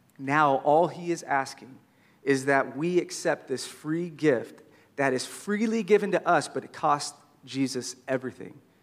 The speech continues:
cost him his life. Pa-, the ultimate price he paid for us, right?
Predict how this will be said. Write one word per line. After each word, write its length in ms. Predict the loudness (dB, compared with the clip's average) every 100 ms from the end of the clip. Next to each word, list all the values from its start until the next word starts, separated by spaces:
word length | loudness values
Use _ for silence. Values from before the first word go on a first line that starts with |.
| _ -4
cost 340 | 0 0 0
him 100 | -2
his 200 | -2 -10
life. 480 | -6 -4 -4 -6 -20 _ _
Pa-, 140 | -4 -4 -4 -20 _
the 100 | 2
ultimate 420 | 4 4 2 -8 -4
price 440 | 0 0 -2 -8
he 140 | -8
paid 360 | -6 -2 -2 -4
for 200 | -8 -10 -6
us, 400 | -6 -8 -18 -20 -20 _ _ _ _ -2
right? 280 | 2 2